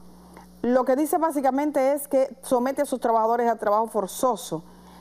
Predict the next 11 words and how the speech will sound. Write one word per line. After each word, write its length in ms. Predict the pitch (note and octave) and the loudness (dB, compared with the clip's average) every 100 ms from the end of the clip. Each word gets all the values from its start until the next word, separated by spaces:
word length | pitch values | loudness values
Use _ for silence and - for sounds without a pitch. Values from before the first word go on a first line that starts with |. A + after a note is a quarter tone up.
| - | -4
que 100 | G#3 | 0
en 80 | G#3+ | 0
el 120 | G#3 | 0
caso, 380 | A3+ A3 C4+ - | -2 0 -2 0
eh, 140 | F#3+ | -4
como 240 | F#3+ G#3 G#3+ | -2 -2 0
saben 320 | A#3 A3 A3+ | 2 2 0
ustedes, 420 | A3 A#3 A3 A3 | 0 0 0 -2
en 260 | - F#3+ F#3+ | -4 -2 -2
nuestro 260 | A3+ B3 | -2 -2
país 380 | A#3+ A#3+ G#3+ G#3+ | 0 0 0 -2